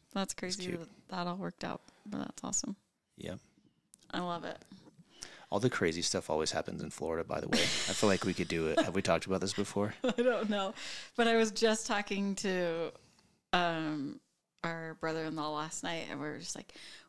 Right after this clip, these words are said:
Speaker 1: "We should just up and move and do something." He was listing off different places that, like, our families should go and move together. And he said, "Florida," and he said, "Hayden will never move there."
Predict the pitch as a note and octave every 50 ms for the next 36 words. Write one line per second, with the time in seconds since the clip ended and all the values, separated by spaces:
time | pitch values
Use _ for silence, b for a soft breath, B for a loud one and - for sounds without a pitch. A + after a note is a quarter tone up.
0 | - - - E4 D#4+ A#3+ - E3+ D3 - - - F#3 G3+ - G3+ G3 G3 F#3+ F#3
1 | F3 E3+ E3 E3 F3 F3 E3+ F3 F3 - F#3 F3 F3 - E3+ E3+ E3 E3+ - F#3+
2 | F3+ F3 E3+ E3+ E3+ E3+ - - F3 E3 D#3+ E3 - - F3 F3 - D#3 - -
3 | D#3+ D3+ E3 - E3+ E3 D#3+ - E3 - - D3 D#3+ - - B B B B B
4 | B B - F#3+ E3+ - F#3 F3+ E3 E3 E3 E3 E3 E3 - - F3+ F3 - D#3+
5 | D3 D3 C#3+ D#3+ D#3+ D#3+ D3+ - - - - E3 D3+ E3 F3+ G3 G#3 B B B
6 | B B B B B B B B B B B - - G3 F3 F3 F#3+ F3+ F3 E3+
7 | E3+ E3+ E3+ D#3 - - _ _ _ - - - E3+ D#3 D#3 D#3+ A3+ B3 - _
8 | _ _ _ _ _ _ - _ _ - - - F#3 E3+ E3 E3 E3 F3+ F#3 G3
9 | F#3+ E3 E3+ E3 E3+ - D#3 D3 C#3+ - - _ _ _ _ _ _ _ F3+ F3
10 | E3+ D#3+ D#3+ D3+ C#3 - - - - - - E2+ - - - - - - - -
11 | - A#3